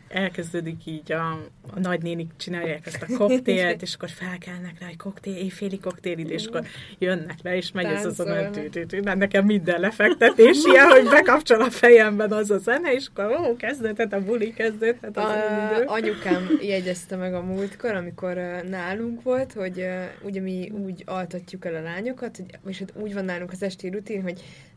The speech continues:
Speaker 2: lefektetem a Zsombit, miután ugye cicizett, és akkor, ö, akkor őt, ö, lefektettem,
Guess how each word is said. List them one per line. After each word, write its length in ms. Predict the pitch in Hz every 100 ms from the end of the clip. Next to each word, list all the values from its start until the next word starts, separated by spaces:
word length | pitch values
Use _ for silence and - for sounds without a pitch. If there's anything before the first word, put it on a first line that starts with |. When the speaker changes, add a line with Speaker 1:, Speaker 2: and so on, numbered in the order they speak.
| - -
Speaker 2:
lefektetem 600 | 196 208 196 202 196 185
a 80 | 175
Zsombit, 600 | 180 180 180 190 254 -
miután 600 | 190 175 170 170 165 165 165
ugye 300 | 165 156 160
cicizett, 680 | 165 214 202 233 254 262 -
és 160 | 196
akkor, 380 | 185 180 - 170
ö, 160 | 165 165 -
akkor 240 | 160 180
őt, 300 | 170 160 165
ö, 40 | 165 139
lefektettem, 640 | 165 165 277 294 277 320